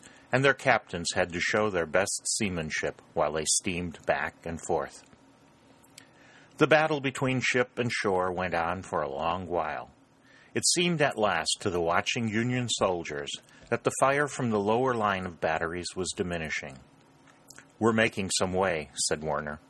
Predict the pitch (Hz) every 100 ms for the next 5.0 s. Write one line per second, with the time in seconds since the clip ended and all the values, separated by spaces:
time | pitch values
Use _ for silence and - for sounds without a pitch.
0 | - - - - - 127 - 98 87 -
1 | 82 - 85 78 82 82 - - - -
2 | - 98 92 107 120 107 104 101 87 78
3 | 78 80 82 90 - 113 101 104 - 120
4 | 123 113 95 82 82 - 104 95 - 64